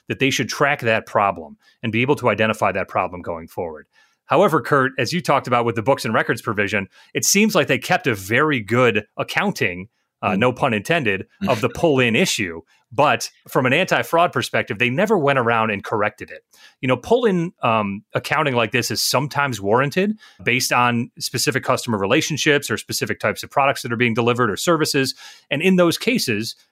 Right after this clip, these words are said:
Speaker 1: the kind of get out of jail card related to something that seems to be a violation is to disclose it, right? If this is your accounting policy
Speaker 2: Right.
Speaker 1: to capture,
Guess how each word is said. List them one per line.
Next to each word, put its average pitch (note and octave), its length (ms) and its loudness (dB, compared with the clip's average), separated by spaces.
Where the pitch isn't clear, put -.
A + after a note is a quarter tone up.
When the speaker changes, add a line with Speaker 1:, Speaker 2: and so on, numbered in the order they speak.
Speaker 1:
the G#2+ 440 -2
kind D#3 140 -2
of G#2 160 -6
get A#2+ 200 0
out C#3 160 2
of A2+ 100 0
jail B2+ 320 2
card A2 320 0
related G#2+ 340 0
to A2 100 -12
something A#2+ 280 -4
that G#2+ 100 -2
seems B2 300 -4
to A#2+ 60 -8
be G#2+ 100 -2
a G2+ 40 2
violation G#2 500 -2
is C#3 80 -6
to F3+ 120 0
disclose D#3+ 460 0
it, E2 140 -12
right? A#2+ 240 0
If - 140 -6
this F#3 180 2
is C3+ 100 0
your C3+ 200 4
accounting B2+ 380 -2
policy C#3+ 480 0
Speaker 2:
Right. E3+ 60 -8
Speaker 1:
to A#2 80 -4
capture, C3 640 0